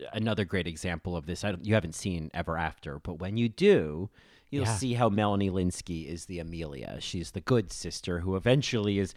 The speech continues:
Speaker 1: I think also, it, that's another example of, like, a dopey love story. I feel like she, there's, like, some dope in tights that she meets and falls in love with in that movie. Um, but,
Speaker 2: Nice.
Speaker 1: you know, in, then in comparison, her, the other stepsister is evil, you know?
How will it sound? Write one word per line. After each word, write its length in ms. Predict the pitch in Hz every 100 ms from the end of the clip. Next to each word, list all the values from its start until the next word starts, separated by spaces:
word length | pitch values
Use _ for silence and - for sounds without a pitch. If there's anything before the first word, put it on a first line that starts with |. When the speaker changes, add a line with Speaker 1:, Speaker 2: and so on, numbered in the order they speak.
| -
Speaker 1:
I 120 | 156 175
think 200 | 190 -
also, 380 | 147 143 - 135
it, 180 | 160 -
that's 160 | 135 165
another 220 | 143 123
example 460 | 104 120 113 107
of, 100 | 92
like, 340 | 95 92 - - - - - - - - - - -
a 80 | 110
dopey 400 | 104 95 - 92
love 180 | 90 -
story. 460 | - 98 98 95
I 60 | 87
feel 140 | 104
like 140 | 92 -
she, 140 | 92
there's, 180 | 104 98
like, 160 | 92
some 480 | - 107 90 82 82 - _ _ - 117 - 120 90
dope 300 | - 98 95
in 140 | 98 90
tights 460 | 98 87 90 -
that 120 | - 98
she 220 | - 95
meets 420 | 90 95 - -
and 100 | 92
falls 280 | 98 92 98
in 100 | 92
love 160 | 90
with 180 | 95 90
in 80 | 92
that 140 | 85
movie. 440 | 90 92 92 92 92 - - -
Um, 600 | 101 95 82 80 78 80 - -
but, 200 | 151 120
Speaker 2:
Nice. 100 | 123
Speaker 1:
you 100 | 127
know, 200 | 98 -
in, 200 | 127 127
then 180 | 110 101
in 100 | 95
comparison, 680 | 104 101 110 98 - 95 82
her, 320 | 87 82 80 -
the 100 | 110
other 160 | 107 92
stepsister 540 | 92 - 90 - 73
is 140 | 82
evil, 500 | - 87 - - - -
you 140 | 92
know? 240 | 78 76